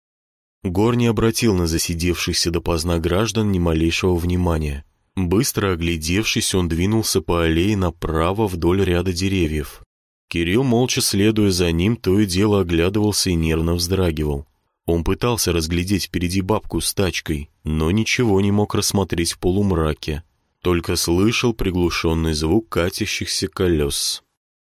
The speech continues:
Ему хватило ума и выдержки не приставать к Гору с расспросами и просто помалкивать.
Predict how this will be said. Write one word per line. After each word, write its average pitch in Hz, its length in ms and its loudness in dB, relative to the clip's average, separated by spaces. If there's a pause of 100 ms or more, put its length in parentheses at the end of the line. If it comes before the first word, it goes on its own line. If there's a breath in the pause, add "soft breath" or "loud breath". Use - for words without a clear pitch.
(460)
Ему 92 380 0
хватило 117 540 0
ума 85 340 2
и 82 60 2
выдержки 113 520 0
не 107 140 0
приставать 98 580 2
к 87 60 -10
Гору 98 260 2
с - 120 -2
расспросами 95 760 0
и - 20 -2
просто 92 400 -2
помалкивать. 85 920 -4